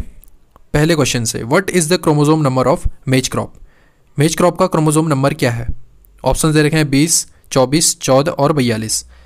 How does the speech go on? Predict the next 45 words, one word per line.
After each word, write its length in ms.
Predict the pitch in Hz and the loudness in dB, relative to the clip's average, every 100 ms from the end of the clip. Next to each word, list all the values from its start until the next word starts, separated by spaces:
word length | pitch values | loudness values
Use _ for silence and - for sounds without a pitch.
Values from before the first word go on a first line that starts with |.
| - - | -20 -4
यहाँ 140 | 131 156 | 0 0
पर 80 | 185 | 0
इसका 180 | - | 0
राइट 180 | 170 156 | 2 2
आंसर 240 | 147 135 151 | 0 2 2
है 60 | |
ऑप्शन 240 | 139 156 131 | 2 0 -2
ए, 140 | 120 | -4
ट्वेंटी। 420 | 117 127 117 110 - - - _ _ _ - | -2 -2 -2 -8 -12 -20 -20 _ _ _ -4
So 120 | 185 | 0
the 80 | 208 | 0
chromosome 560 | 208 156 151 165 202 196 | 2 2 2 2 2 2
number 260 | 160 151 170 - | 2 2 2 2
for 100 | 165 | 0
maize 260 | 143 147 170 143 | 2 0 0 0
crop 260 | 123 131 - - | 2 0 -4 -6
is 120 | 156 - 135 | -4 -2 -4
twenty। 280 | 110 110 107 - - - | -4 -8 -14 -18 -20 -4
Other 120 | 139 156 | 0 2
options 260 | 156 165 | 2 -2
को 100 | 175 | 0
देखें 240 | 165 170 220 - - - | 0 0 -4 -10 -20 -6
तो 60 | 143 | -2
यहाँ 160 | 135 143 | 0 2
जो 120 | 156 | 0
ऑप्शन 240 | 147 160 | 0 0
बी 80 | 151 | 2
है 100 | 156 | 2
ट्वेंटी 260 | 156 135 135 | 0 -2 0
फ़ोर, 200 | 127 113 | -2 -2
it 80 | 151 | -2
is 80 | 185 | 0
for 160 | - 147 160 | 2 2 2
rice 200 | 175 - 143 | 0 0 2
crop, 240 | 151 - - _ _ _ - | 0 0 -12 _ _ _ -2
option 340 | 139 - 170 - | -2 0 0 0
C 120 | 160 - 151 | 0 -2 -2
it 100 | 151 | -2
is 80 | 147 | 0
for 120 | 143 127 - | 0 0 0
pearl 180 | 127 131 | -2 0
millet 320 | 139 175 180 - - _ _ _ - | 2 0 -2 -12 -16 _ _ _ -8
और 240 | - 180 - 151 | 0 0 2 0
option 380 | 147 - 170 | 0 0 0
D 60 | 151 | 2